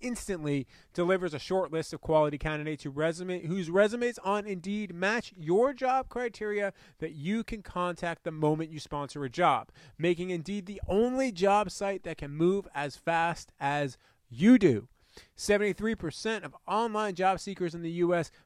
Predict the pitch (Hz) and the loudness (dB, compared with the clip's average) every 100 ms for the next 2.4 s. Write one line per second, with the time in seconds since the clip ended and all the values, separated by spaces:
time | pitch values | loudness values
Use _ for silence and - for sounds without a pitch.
0 | - 170 262 277 285 254 208 226 226 220 | 0 4 4 2 -2 -6 -6 -6 -6 -8
1 | - 196 190 156 - 156 139 - - 208 | -6 -4 -4 -4 -2 -2 -2 -12 -8 -6
2 | 214 - 202 196 | -6 -2 2 2